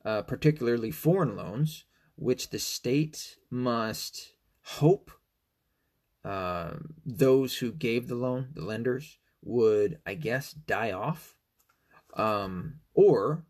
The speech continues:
that they essentially must kill 'em, right? Fling them off is how they, they state it here, quote unquote. Uh, but I think that's to say that they must kill 'em or forever be subject to 'em. Um,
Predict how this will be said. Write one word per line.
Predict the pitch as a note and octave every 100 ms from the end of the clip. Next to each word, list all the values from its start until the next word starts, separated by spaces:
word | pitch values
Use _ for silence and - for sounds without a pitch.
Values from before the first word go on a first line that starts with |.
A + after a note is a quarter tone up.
| _ -
that | B2 C3+ C3+ - - - -
they | D#3 C#3+ C#3+ C#3 C#3 -
essentially | D#3 G#3 G3 - C3+ E3+ F3 _ _ _ _
must | D3 D#3 D#3 D#3 - - _ _ _
kill | - G#3+ G#3+
'em, | D#3 - _ _ _ _
right? | - A2 C#3
Fling | - B2 C3+ C3
them | B2
off | B2 D3 -
is | -
how | A#2
they, | A2+ A2+
they | - A#2
state | A2+ - A#2
it | A#2+
here, | A2+ B2+
quote | - - -
unquote. | D#3 - D3+ - _ _ - - _ -
Uh, | A#2 A#2
but | C#3 A#2+
I |
think | A2+ D3+ -
that's | - -
to | -
say | - B2
that | B2 -
they | -
must | B2+ B2 -
kill | - F3
'em | D#3 - -
or | D3 D3 G2+ D3+ D#3 _ _ _
forever | - A2 A2 A#2+
be | A2
subject | - A2 F#2+ - -
to |
'em. | - D#3+ - _ _ _ - - _ _ A2+
Um, | A2+ G#2+ G2+ F#2+ G#2